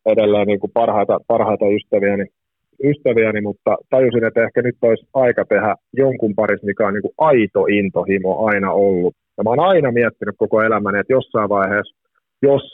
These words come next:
joku kokee sen hyödylliseksi, niin mulla saattaisi olla niinku ajatusmaailmallisesti ja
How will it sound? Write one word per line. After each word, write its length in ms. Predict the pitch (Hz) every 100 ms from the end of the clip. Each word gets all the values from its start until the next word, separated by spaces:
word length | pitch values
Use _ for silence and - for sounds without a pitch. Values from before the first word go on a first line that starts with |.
| _ -
joku 300 | 123 113 107
kokee 360 | 123 120 117 104
sen 140 | 117
hyödylliseksi, 760 | 147 147 113 101 101 98 - 98 - _ _ _ _
niin 120 | 104
mulla 200 | 107 110
saattaisi 400 | 135 117 - 101
olla 220 | 110 107 104
niinku 220 | 101 113
ajatusmaailmallisesti 1200 | 139 123 - 113 110 107 104 101 104 101 - 101
ja 180 | 101